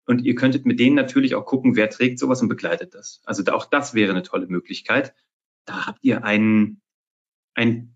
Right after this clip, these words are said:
einen Blumenstrauß an Themen. Ihr müsst euch eigentlich nur fokussieren, welche vier sind euch gerade wichtig, die testen und dann eventuell anpassen und erweitern um weitere Themen.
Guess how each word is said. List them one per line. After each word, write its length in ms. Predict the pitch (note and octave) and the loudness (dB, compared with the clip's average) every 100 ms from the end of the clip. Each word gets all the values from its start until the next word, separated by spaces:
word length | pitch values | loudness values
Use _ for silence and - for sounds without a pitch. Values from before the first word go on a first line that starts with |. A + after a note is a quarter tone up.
| - | -4
einen 240 | A#2 G#2+ | 2 2
Blumenstrauß 800 | A#2 F3 G3+ A2+ - - G2 G2+ | 4 4 6 4 2 0 0 0
an 160 | G2+ F2+ | -2 -2
Themen. 240 | G#2+ A#2+ | 2 4
Ihr 80 | A#2+ | 6
müsst 180 | C3 B2 | 4 2
euch 200 | A2+ A#2+ | -4 0
eigentlich 240 | B2 B2 | 2 4
nur 400 | B2 B2 B2+ - | 6 6 4 -2
fokussieren, 560 | - D3+ B2 - B2+ A2 | -6 -4 -4 2 2 4
welche 240 | A2 - | 2 0
vier 260 | - - C3 | -6 0 2
sind 140 | A#2+ | 2
euch 220 | G#2 G#2+ - | -2 -4 -2
gerade 280 | G#2 G#2 | -2 0
wichtig, 520 | G2+ A2 D#3 E3+ - _ - _ _ - | -2 -2 0 0 -2 _ -20 _ _ -2
die 160 | A#2 | -2
testen 720 | - A2 - - F3 G3 G3 A#2+ | 0 -2 -2 -4 -2 -2 -2 -2
und 80 | |
dann 120 | G#2 G2+ | 0 2
eventuell 420 | F#2+ G#2+ A2+ - | 2 2 0 0
anpassen 480 | A#2+ B2 A#2 - G#2+ | 0 0 -2 -2 -2
und 80 | |
erweitern 420 | - F2+ F#2+ A2 G#2 | -2 -2 -2 0 0
um 120 | F#2 | 2
weitere 340 | F2+ - - | -2 -4 -14
Themen. 400 | - - E2+ E2 | -18 -16 -14 -16